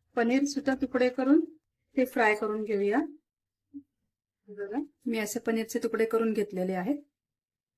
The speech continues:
तुम्ही हवे त्या शेपमध्ये तुम्ही तुकडे करून घेऊ शकता. आता आपलं तेल गरम झालेलं आहे, त्याच्यात आपण हे तळायला टाकूया.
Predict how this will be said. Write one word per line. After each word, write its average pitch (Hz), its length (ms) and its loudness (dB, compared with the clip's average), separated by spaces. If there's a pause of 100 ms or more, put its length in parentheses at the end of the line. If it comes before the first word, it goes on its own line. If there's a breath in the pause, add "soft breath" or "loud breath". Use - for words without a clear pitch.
(120)
तुम्ही 220 180 -4
हवे 208 260 4
त्या 226 140 0
शेपमध्ये 220 420 0
तुम्ही 220 200 -4
तुकडे 214 220 -2
करून 220 280 0
घेऊ 226 160 4
शकता. 233 480 -6 (680)
आता - 140 -2
आपलं 233 160 2 (100)
तेल 240 200 6
गरम 233 260 6
झालेलं 226 360 4
आहे, 202 200 0 (440)
त्याच्यात 233 240 0
आपण 226 180 0
हे 262 260 4 (400)
तळायला 214 320 6
टाकूया. 175 460 -6